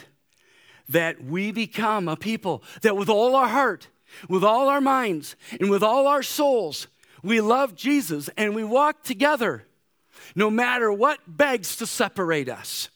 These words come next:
Second Chronicles seven fourteen says this, "If my people who are called by my name will humble themselves, pray,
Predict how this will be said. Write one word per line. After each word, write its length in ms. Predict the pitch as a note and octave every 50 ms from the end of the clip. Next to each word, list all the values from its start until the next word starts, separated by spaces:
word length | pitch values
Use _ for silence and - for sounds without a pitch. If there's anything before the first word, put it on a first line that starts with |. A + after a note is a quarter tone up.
| _ _ _ _ _ _ _ _ _ _ _ _ _ _ _ _ _ _ _ _ _ _ _ _ - - - - - -
Second 400 | - - A3 F#3+ - F#3 F#3 E3
Chronicles 440 | - G#3 F#3+ G3+ G3+ F3+ F#3 F3 -
seven 300 | - G#3+ F#3 F3+ F#3 E3
fourteen 500 | - G3 F#3+ F#3+ F#3 - G#3 G#3 G3+ F#3+
says 300 | - - G3 F3+ D#3 C#3+
this, 200 | G3+ F#3+ - -
"If 360 | F#3+ A3 A3+ C4 C4+ - - -
my 280 | A3 B3+ B3+ B3+ C4
people 500 | B3+ - A#3 A3+ - - F#3 - - - _ _ _ _ _ - - - -
who 220 | - A#3 C4+ B3+ A#3
are 160 | A3 G#3+ G#3
called 460 | - - - A#3+ A3 A3 A3+ F#3 D3+
by 200 | B2+ F3 F3 E3+
my 400 | D#3+ D#3+ E3+ G3 A3+ B3+ D4+ D4+
name 540 | C#4+ C#4+ D4+ D4+ C#4+ B3+ F3+ G#2+ D#2 - - _ _ _ _ _ _ - - - - - -
will 480 | - F3 G3+ A3+ A3 G#3 G3+ G3+ E3+ - _ _ _ _ _ _ _ _ _ _ _ _ _ _ _ _ _
humble 480 | - - - E4+ F4 E4+ C#4+ A#3+ G3 D#3+
themselves, 880 | C3 D3 C3+ C#3 B2+ - - E3+ C3+ B2 G#2+ F#2+ - - - - - - _ _ _ _ _ _ _ _ _ _ _ _ _ _ _ _ _ _ _ _ _ _ -
pray, 680 | - - D4+ D#4+ D#4+ D4+ C4 G3 C3 A2 F2 -